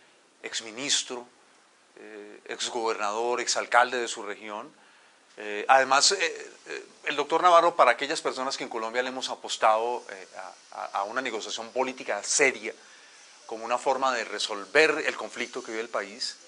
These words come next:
digamos, los que creemos en eso, el doctor Navarro es uno de los mejores exponentes de que eso es posible, de que eso es posible, y que además, pues si uno está en cualquier actividad humana, desea que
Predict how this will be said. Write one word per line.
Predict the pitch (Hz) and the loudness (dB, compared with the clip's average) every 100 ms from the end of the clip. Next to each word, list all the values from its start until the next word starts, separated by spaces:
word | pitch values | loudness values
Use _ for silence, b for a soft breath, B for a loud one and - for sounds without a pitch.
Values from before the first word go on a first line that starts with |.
| - - | -20 -18
digamos, | 104 107 | -12 -6
los | 107 | -4
que | - - | -2 6
creemos | 127 147 165 165 | 8 8 6 2
en | 165 | 0
eso, | 127 135 - B B B | -2 -4 -8 B B B
el | - 151 | -2 0
doctor | 151 180 | 4 6
Navarro | 180 175 175 | 10 10 8
es | 165 | 2
uno | 175 | 0
de | 160 | 0
los | 123 110 | -2 -8
mejores | 117 110 156 170 170 | -10 2 6 6 4
exponentes | 151 - 120 110 110 139 123 | -4 -6 -8 -8 -8 -8 -6
de | 117 | -6
que | 113 | -4
eso | 104 120 | -4 0
es | 110 | 0
posible, | - 139 - - 185 127 95 B B B B - | 0 -2 0 0 -2 -8 -16 B B B B -10
de | |
que | - | -2
eso | - | 2
es | 139 | 2
posible, | - 139 - 202 147 101 - B B - | 0 0 0 0 -4 -14 -20 B B -14
y | - | 4
que | 185 | 8
además, | 185 170 160 - - - _ - | 8 6 2 0 -4 -6 _ -2
pues | 160 | 0
si | 196 | 2
uno | 208 | 2
está | 208 208 | 2 4
en | |
cualquier | 202 196 196 | 4 4 2
actividad | 196 160 143 | 2 4 4
humana, | 165 170 175 | 4 4 4
desea | 147 - 143 156 | 2 6 6 6
que | 165 113 | 4 0